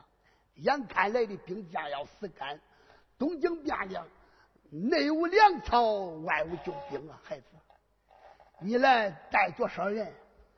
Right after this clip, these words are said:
杨宗玉说：“就我一个。”他说：“你一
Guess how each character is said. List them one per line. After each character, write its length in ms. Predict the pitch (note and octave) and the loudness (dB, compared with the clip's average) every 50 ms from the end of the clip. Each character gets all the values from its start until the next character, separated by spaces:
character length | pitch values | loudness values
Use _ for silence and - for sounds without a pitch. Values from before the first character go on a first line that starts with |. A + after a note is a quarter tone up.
| _ _ _ - | _ _ _ -12
杨 320 | E3 G3 D4 E4+ F4 D#4+ G#3 | -4 4 6 6 6 4 2
宗 220 | G3+ D4 F4 E4 | -2 0 0 2
玉 60 | D#4 | 6
说 120 | D4 C#4+ C#4 | 6 4 4
：“就 160 | - E4 D#4 | 4 4 10
我 140 | D4+ D4+ D4+ | 12 12 12
一 120 | D4 D4 | 10 4
个。” 360 | A3+ - G#3 F#3+ G3 - - - - - - - - _ _ _ _ _ _ _ _ _ _ _ _ _ - - _ _ _ _ _ | 0 0 0 0 0 0 -2 -6 -10 -20 -20 -20 -20 _ _ _ _ _ _ _ _ _ _ _ _ _ -20 -20 _ _ _ _ _
他 120 | - - A#3+ | -4 -2 0
说 120 | A#3 A#3 | 0 0
：“你 220 | A#3+ B3 C#4 C#4+ | -2 -4 -4 -4
一 160 | C#4+ F#4+ A4 | -2 0 0